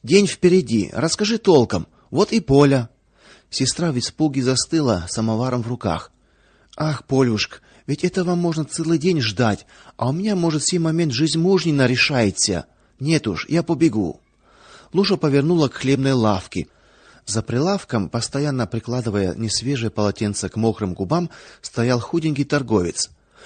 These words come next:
«Максим Фёдорович, голубчик, не ругай ты меня за попрошайничество. Да не могу по-другому. Горе у меня с Петей. Письмо прислал, больной, при смерти. Хочу ехать, а ведь ты знаешь».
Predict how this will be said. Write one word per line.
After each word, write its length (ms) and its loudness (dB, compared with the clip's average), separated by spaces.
«Максим 380 0
Фёдорович, 440 0
голубчик, 640 2
не 140 0
ругай 300 2
ты 120 0
меня 360 2
за 120 -2
попрошайничество. 1080 -4
Да 100 2
не 100 2
могу 260 2
по-другому. 680 2
Горе 300 6
у 60 6
меня 260 2
с 100 -2
Петей. 480 0
Письмо 340 2
прислал, 500 -2
больной, 520 0
при 180 2
смерти. 460 -2
Хочу 280 -2
ехать, 480 2
а 160 0
ведь 260 -2
ты 140 2
знаешь». 580 0